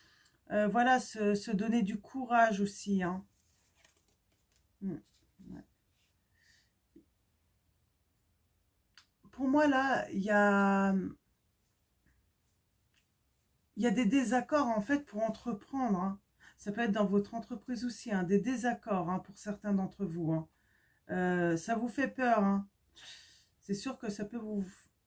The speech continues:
faire peur si, euh, jamais on vous oblige à faire quelque chose que vous ne voulez pas, hein, également, hein. Ouais, on dit que, ouais, il y a la ruine, hein. En ce moment, euh, ouais, vous vous sentez plutôt, euh, pas bien, quoi. Vous vous sentez, euh, euh,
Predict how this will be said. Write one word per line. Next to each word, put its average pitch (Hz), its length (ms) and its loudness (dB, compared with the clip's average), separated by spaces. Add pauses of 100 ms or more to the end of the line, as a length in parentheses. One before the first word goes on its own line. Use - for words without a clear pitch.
(160)
faire 202 260 -2
peur 269 240 -4
si, 254 320 -4
euh, 214 140 2
jamais 202 300 2 (120)
on 185 220 0
vous 185 260 -2
oblige 226 300 0
à 185 80 0
faire 214 240 -8
quelque 202 240 -4
chose 247 300 -8
que 208 100 -6
vous 185 180 -2
ne 185 240 2
voulez 220 480 -4
pas, 214 220 -4
hein, 165 220 0
également, 160 580 0
hein. 170 60 -12 (580)
Ouais, 196 320 2
on 208 140 2
dit 214 260 0
que, 202 220 2
ouais, 202 220 6
il 196 40 4
y 190 60 2
a 175 40 4
la 170 140 4
ruine, 180 300 4
hein. 165 200 -2 (200)
En 190 100 -4
ce 196 140 -4
moment, 254 340 4
euh, 175 280 2 (440)
ouais, 190 140 2
vous 165 180 0
vous 156 80 -2
sentez 170 380 -4
plutôt, - 340 -6
euh, 170 160 2
pas 196 240 0
bien, 247 300 2
quoi. 180 180 -6
Vous 160 160 -4
vous 160 80 -6
sentez, 226 560 -6
euh, 170 160 2 (640)
euh, 165 160 0